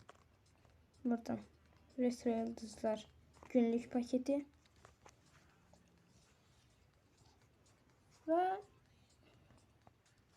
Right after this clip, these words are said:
açtık. Bir de üç yüz aktarım ögesi verdi.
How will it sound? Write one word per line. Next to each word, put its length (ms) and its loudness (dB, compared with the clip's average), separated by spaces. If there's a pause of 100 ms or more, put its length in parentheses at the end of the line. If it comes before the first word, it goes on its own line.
(540)
açtık. 340 -10 (1800)
Bir 100 -20
de 260 6
üç 200 -2
yüz 200 4
aktarım 560 6
ögesi 340 -4
verdi. 380 2